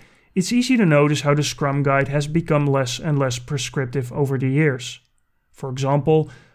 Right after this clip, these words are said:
older versions would recommend specific practices like burn-down charts, specific questions to ask during the daily Scrum,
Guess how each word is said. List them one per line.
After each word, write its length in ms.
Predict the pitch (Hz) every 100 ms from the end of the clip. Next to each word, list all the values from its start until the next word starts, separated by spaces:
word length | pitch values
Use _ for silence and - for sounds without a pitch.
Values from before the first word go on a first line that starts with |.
| _
older 220 | 190 208
versions 540 | 202 190 180 175 190 202
would 160 | 202
recommend 500 | 165 135 151 139 135
specific 560 | 131 - - 127 143 -
practices 640 | 165 170 170 127 135 123 -
like 260 | 135 -
burn-down 440 | 165 190 165 139 127
charts, 520 | 156 139 147 - -
specific 600 | - - 135 - 127 131
questions 600 | - 156 156 - 143 123
to 120 | 156
ask 260 | 151 139 -
during 180 | 143 139
the 80 | 139
daily 320 | 139 143 143
Scrum, 500 | - - 185 143